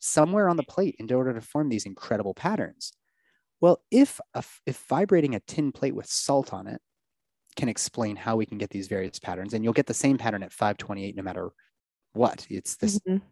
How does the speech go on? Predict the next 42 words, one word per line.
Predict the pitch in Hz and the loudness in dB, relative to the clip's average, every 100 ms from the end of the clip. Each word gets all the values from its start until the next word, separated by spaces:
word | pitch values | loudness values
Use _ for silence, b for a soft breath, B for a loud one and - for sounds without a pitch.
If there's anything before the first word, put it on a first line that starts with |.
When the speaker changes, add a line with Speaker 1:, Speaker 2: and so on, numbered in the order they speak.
| - | -8
Speaker 1:
there's | 202 196 | -6 -6
the | |
five | - 104 98 | -4 -2 -4
twenty-eight | - 104 107 | -6 -4 -4
pattern. | 95 90 | -4 -8
It's, | 90 - 104 | -10 -14 -14
it's | - | -16
quite | - 139 131 | -4 0 0
impressive. | 117 - 127 - 87 _ _ _ _ _ _ _ _ | 0 -2 -2 -2 -8 _ _ _ _ _ _ _ _
If | |
you | 139 | 2
then | 120 147 170 | 4 4 4
go | 135 | 4
into | 110 104 | 2 -2
the | 98 | -8
three | - 120 | 0 0
D | 107 92 104 _ _ _ - | 0 -4 -12 _ _ _ -8
and | |
you | 104 | -4
look | 107 107 | -2 -2
at | |
this | 98 - | -4 -6
zebrafish, | 104 117 110 - 92 - - - _ _ - | 0 0 0 -6 -10 -8 -12 -14 _ _ -10
you | |
see | 110 - 127 | -6 0 2
these | 131 117 107 | 4 4 2
little | 110 | -2
salt | - 120 110 | 0 0 0
granules | - 98 92 95 - _ - | -2 -4 -4 -8 -10 _ -6
that | |
are | 104 | -4
make | 107 - | -4 -4
up | 104 | -4
the | 98 | -4
zebrafish | - 104 98 92 95 | -6 -4 -4 -6 -4
going | - 110 | -2 -2
to | 107 | -2
wherever | 90 92 113 170 | -6 0 2 4
they're | 156 | 6
supposed | 139 - 123 - | 4 2 -2 -2
to | |
go | 113 107 90 | -2 -2 -4